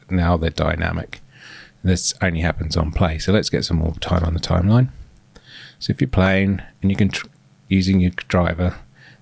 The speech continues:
there's some dynamics in those f-, fingers there, which is exactly what you want for a really simple bat wing rig. So let's put that back to zero, go back to zero, and you can add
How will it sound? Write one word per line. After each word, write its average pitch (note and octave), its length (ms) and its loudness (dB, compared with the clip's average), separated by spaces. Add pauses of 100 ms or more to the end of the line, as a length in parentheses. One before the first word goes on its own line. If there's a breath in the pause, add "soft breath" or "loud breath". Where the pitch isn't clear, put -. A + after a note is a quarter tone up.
(140)
there's F#2 220 0
some F2+ 200 2
dynamics E2+ 640 2
in F2 280 0
those E2+ 280 0
f-, - 240 -16
fingers F2 480 -2
there, E2+ 240 -2
which F2+ 200 -6
is F2+ 240 -4 (180)
exactly F#2+ 340 -2
what - 120 -2
you F2+ 80 -4
want F2+ 200 -4
for F2+ 100 2
a E2+ 40 2
really E2+ 240 0
simple F2 560 -2 (540 loud breath)
bat E2+ 200 -4
wing E2 260 -2
rig. E2+ 320 -2 (1300 loud breath)
So - 140 -12
let's - 120 -10
put - 180 -4
that A2 160 2
back - 200 -2
to E2 100 -6
zero, G#2 520 4 (200)
go G2 80 -8
back D2+ 160 -4
to - 80 -6
zero, F#2 420 2 (540 loud breath)
and F2+ 420 2 (180)
you G#2+ 140 4
can G2 340 2 (380)
add G#2+ 340 -2